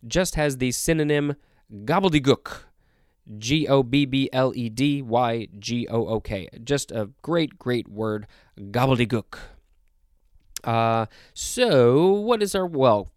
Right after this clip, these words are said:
I, I'm gonna have to pick bafflegab as the word of the episode, I think. Uh, I mean, badass was awesome. Um, badgers are great. I'll, uh, badminton. Uh, I, you know, I used to not be so bad at badminton when I, I think high school,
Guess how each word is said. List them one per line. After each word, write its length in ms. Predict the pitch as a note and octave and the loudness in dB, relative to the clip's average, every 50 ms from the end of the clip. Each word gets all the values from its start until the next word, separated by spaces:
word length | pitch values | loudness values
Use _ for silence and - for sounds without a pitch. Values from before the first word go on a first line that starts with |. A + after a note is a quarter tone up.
| - | -8
I, 180 | - B2+ B2 - - | -6 -6 -6 -6 -6
I'm 180 | - A2+ A2+ A2 | -8 -8 -6 -4
gonna 220 | G#2 E3+ F#3 B2 | -4 -2 -2 -2
have 220 | G#2 A#2+ C3 D3 - | -2 -4 -4 -4 -6
to 80 | - | -4
pick 220 | - - C#3 A#2 A#2+ | -2 -2 -2 -2 -2
bafflegab 720 | G2 F2+ G#2+ C#3 D3 - B2 A2+ G#2+ G#2+ G#2 G#2 G#2 G2+ | -4 -4 -2 -2 -2 -2 -4 -4 -2 -2 -2 -2 -2 -4
as 100 | G#2+ G#2 | -4 -4
the 80 | A2+ G#2+ | -4 -2
word 200 | A2 C3 D3 C3 | -2 0 0 0
of 120 | A#2 G2+ | -2 -2
the 140 | G#2 G2 G#2 | -2 -2 -2
episode, 360 | C3 - - - G#2+ G2+ G2 | -2 -4 -4 -4 -6 -4 -4
I 80 | G2 F#2+ | -6 -6
think. 340 | - - C3 F3+ - - - - - - - - _ - | -2 -2 -2 -2 -4 -8 -14 -20 -20 -20 -20 -20 _ -4
Uh, 240 | - A#2 A#2 A#2 A#2 | -2 0 2 2 2
I 40 | A#2 | 2
mean, 180 | B2+ B2+ A#2 G2+ | 2 2 0 0
badass 580 | F#2 A#2 C3+ D#3 D#3 D3 D3+ D3+ - - - - _ _ _ - | 0 0 0 0 0 0 0 -2 -4 -6 -12 -16 _ _ _ -6
was 200 | A#2 B2+ B2 A#2+ | -4 -2 0 2
awesome. 580 | C3 C#3 C#3+ C#3 - D3 C3+ C3+ C3+ C#3 C#3 - _ - - _ _ _ _ - | 4 4 4 2 2 0 0 0 -2 -4 -6 -10 _ -20 -20 _ _ _ _ -4
Um, 640 | A#2 A#2 A#2 A#2 A#2 A#2 A#2 A#2 A#2 A#2 A2+ A2+ - - | 0 0 2 2 2 2 2 2 0 0 -2 -4 -6 -10
badgers 640 | G#2+ G2+ G#2+ G#2 A2 B2 A#2+ A#2+ B2+ B2+ B2 A#2 | -8 -4 -2 0 2 2 2 2 0 0 0 -2
are 140 | B2 - A#2 | -2 -4 -4
great. 360 | A2 A2+ A#2+ A#2+ A#2+ A#2+ A2+ - _ - | 0 2 4 4 4 2 0 -2 _ -6
I'll, 260 | - A2 A2+ A2 G#2+ - - | -2 -2 0 -2 -2 -6 -6
uh, 160 | - G#2+ G2+ | -6 -4 -4
badminton. 680 | G2 - G#2 G#2+ B2 B2+ A#2+ B2 B2 - B2 A#2+ A#2+ - - _ _ _ _ _ _ _ - | -4 -2 0 0 0 0 0 0 -2 -2 -2 -4 -6 -6 -10 _ _ _ _ _ _ _ -8
Uh, 380 | A#2+ A2 G#2+ G#2 G#2 G#2 G#2 - | -4 -2 0 2 2 0 0 -2
I, 220 | - - - D#4 - - | -4 -6 -6 -6 -6 -6
you 120 | F3+ G3 | -4 -2
know, 100 | B3 C4+ | 0 0
I 40 | C#4 | 2
used 240 | C#4 C4+ D4+ - - | 2 0 -2 -2 -4
to 60 | B3 | -4
not 220 | G#3+ A3 A3 A3 - | -4 -2 -2 -2 -4
be 120 | G#3+ G#3 | -6 -6
so 200 | - - G#3 F#3 | -2 -2 -2 0
bad 260 | E3 D#3+ E3 E3 D3+ | 0 2 2 2 2
at 120 | A#2+ A2 - | 0 0 2
badminton 560 | A#2+ A2+ A#2 A2 A2+ A2+ - - A2 A2 A2 | 2 2 2 2 0 -4 -4 -4 -6 -6 -4
when 120 | A2+ A2+ | -4 -2
I, 100 | A2+ A#2 A2+ A2+ - | -2 -2 -4 -4 -4
I 120 | - A#2 B2+ - | -6 -6 -8 -8
think 180 | - F3+ F#3+ F3 | -8 -8 -8 -8
high 220 | C#3 - - B2 | -8 -4 -4 -2
school, 460 | C3+ - - - B2 A#2+ A#2+ A#2 A#2 | -2 -2 -4 -4 -2 -2 -2 -2 -4